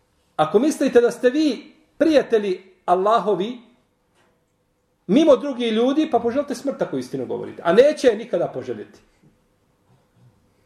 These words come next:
„Wala yatamannahu abadan bima qaddamat aydihim, wallahu alimun bil zalimin.” A neće nikada poželjeti zato što znaju što njihove ruke rade,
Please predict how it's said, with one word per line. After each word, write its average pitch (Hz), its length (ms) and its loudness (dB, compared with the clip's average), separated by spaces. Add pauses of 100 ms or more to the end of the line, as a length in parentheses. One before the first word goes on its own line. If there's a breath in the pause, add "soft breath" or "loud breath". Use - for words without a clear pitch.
(140)
„Wala 190 160 4
yatamannahu 196 880 2
abadan 196 420 2
bima 170 320 0
qaddamat 160 380 -4
aydihim, 180 400 0
wallahu 254 340 4
alimun 302 400 2
bil 247 220 4
zalimin.” 285 500 0
A 240 80 0
neće 311 300 -4
nikada 349 380 2
poželjeti 302 400 -2
zato 330 160 0
što 285 180 -4
znaju 320 280 2
što - 140 -8
njihove 294 280 0
ruke 302 240 2
rade, 330 360 2